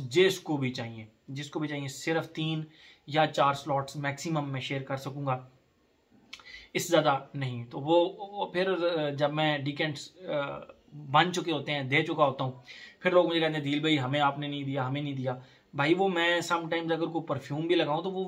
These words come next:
within two to three minutes वो मतलब sale हो जाता है, तो उसमें मेरा तो कोई इतना ख़ास कसूर नहीं होता। वो sale हो गया तो मैं फिर क्या करूँ, मैं किस तरह, मुझे किस तरह पता लगेगा कि आप लोगों को ये चाहिए होता है, ठीक है। तो इसके decants जो है ना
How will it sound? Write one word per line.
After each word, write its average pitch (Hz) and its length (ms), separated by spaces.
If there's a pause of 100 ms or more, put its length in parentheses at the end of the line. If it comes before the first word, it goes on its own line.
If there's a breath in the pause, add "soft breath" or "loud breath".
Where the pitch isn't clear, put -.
within 180 300
two 180 240
to 180 140
three 190 260
minutes 175 260
वो 180 320 (420 loud breath)
मतलब 170 160
sale 190 240
हो 143 100
जाता 127 280
है, 127 80
तो 165 100
उसमें 160 300
मेरा 139 320
तो 143 120
कोई 143 240
इतना 139 260
ख़ास 131 320
कसूर 135 220
नहीं 147 100
होता। 143 120
वो 156 100
sale 180 260
हो 180 100
गया 175 100
तो 165 100
मैं 147 140
फिर 151 240 (420 loud breath)
क्या 170 140
करूँ, 139 220
मैं 139 160
किस 147 200
तरह, - 220
मुझे 175 140
किस 185 160
तरह 196 80
पता 175 180
लगेगा 143 280
कि 160 100
आप 131 160
लोगों 139 180
को 135 80
ये 131 100
चाहिए 127 240
होता 113 200
है, - 60
ठीक 170 140
है। 180 40 (580 loud breath)
तो - 100
इसके 220 300
decants 185 420
जो 175 120
है 151 160
ना 156 120